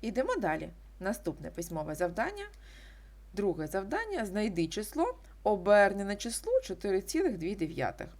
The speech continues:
Пригадуємо, добуток взаємно обернених чисел дорівнює одиничці. Давайте запишемо наше мішане число чотири цілих дві дев'ятих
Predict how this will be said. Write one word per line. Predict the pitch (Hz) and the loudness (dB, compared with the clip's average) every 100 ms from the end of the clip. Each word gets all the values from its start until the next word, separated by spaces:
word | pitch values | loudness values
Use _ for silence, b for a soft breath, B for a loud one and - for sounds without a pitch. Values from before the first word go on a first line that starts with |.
| - B B - | -20 B B -2
Пригадуємо, | 226 220 170 160 151 147 156 B B B - | 0 4 4 4 -4 -6 -12 B B B -14
добуток | 165 196 165 151 - 165 | 0 0 2 0 0 -8
взаємно | 160 156 160 156 151 | -6 2 4 4 0
обернених | 151 160 170 196 233 | 0 0 0 -2 -4
чисел | - 453 453 392 370 B B - | 0 -2 0 -4 -4 B B -4
дорівнює | 170 160 208 285 | 0 0 0 -4
одиничці. | 302 220 220 185 - - - - - B B B B B B - | -4 -4 -4 -4 -6 -12 -14 -14 -16 B B B B B B -2
Давайте | 202 170 156 165 | 2 2 2 0
запишемо | 175 170 165 160 165 | -2 -2 -4 -4 -6
наше | 156 165 170 | -6 -6 -4
мішане | 170 170 160 170 | -4 -4 -6 -8
число | 147 - 165 226 | -8 -10 -4 -2
чотири | 330 214 170 165 | -2 -4 -2 -2
цілих | 160 170 156 | -2 -4 -4
дві | 156 156 | -6 -4
дев'ятих | 170 143 - 135 - 226 277 | -2 -4 -4 -4 -2 -4 -6